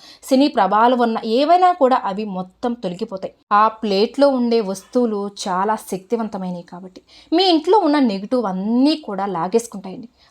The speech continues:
ఆ ప్లేట్లో మీరు హాల్లో అమావాస్య రోజున అంతా కూడా ఉంచడం మూలంగా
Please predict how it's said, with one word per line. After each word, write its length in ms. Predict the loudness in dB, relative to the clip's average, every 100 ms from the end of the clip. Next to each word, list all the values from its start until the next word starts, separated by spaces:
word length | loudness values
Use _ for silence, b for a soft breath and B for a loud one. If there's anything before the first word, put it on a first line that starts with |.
| -2
ఆ 100 | 0
ప్లేట్లో 460 | 0 -4 -4 0 2
మీరు 200 | 2 2
హాల్లో 320 | 2 2 2 0
అమావాస్య 640 | -2 0 2 2 0 -2
రోజున 360 | -6 -6 -8 -10 -12 -14 B 0
అంతా 380 | 2 2 2 2
కూడా 240 | 4 2 0
ఉంచడం 340 | -4 -2 -2 -2
మూలంగా 500 | -4 -6 -6 -6